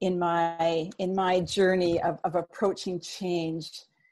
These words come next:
is I know my personality is such that I want to be part of the process. And I can remember when I was working in, in the healthcare system, if I was just told, "Oh, this is a new policy," or, "By the way, this is what's happening,"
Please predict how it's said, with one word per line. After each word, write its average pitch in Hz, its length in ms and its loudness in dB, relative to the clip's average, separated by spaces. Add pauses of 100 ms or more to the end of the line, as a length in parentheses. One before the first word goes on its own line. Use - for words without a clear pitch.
(280)
is 190 380 0
I 196 120 4
know 208 240 2
my 196 160 4
personality 180 760 0
is 175 140 -4
such - 240 -2
that 175 140 -4
I 185 80 2
want 180 160 -2
to 175 60 -4
be 170 160 0
part 165 260 -4
of 151 80 -4
the 151 160 -12
process. - 800 -8 (100)
And 175 100 -2
I 185 60 2
can 196 180 -4
remember 180 580 0
when 165 180 0
I 165 100 2
was 165 260 -4
working 175 360 -2
in, 160 160 -4
in 170 260 -4
the 160 80 -4
healthcare 165 480 -6
system, 196 440 -4 (320)
if - 200 -2
I 226 280 2
was 240 200 4
just 226 220 4 (160)
told, 185 340 4
"Oh, 175 100 4
this 214 200 4
is 196 120 0
a 180 60 2
new 180 160 2
policy," 175 640 0 (180)
or, 202 200 4
"By 220 160 6
the 208 100 4
way, 190 320 2
this 214 180 0
is 196 140 -2
what's 165 240 -2
happening," 202 420 -2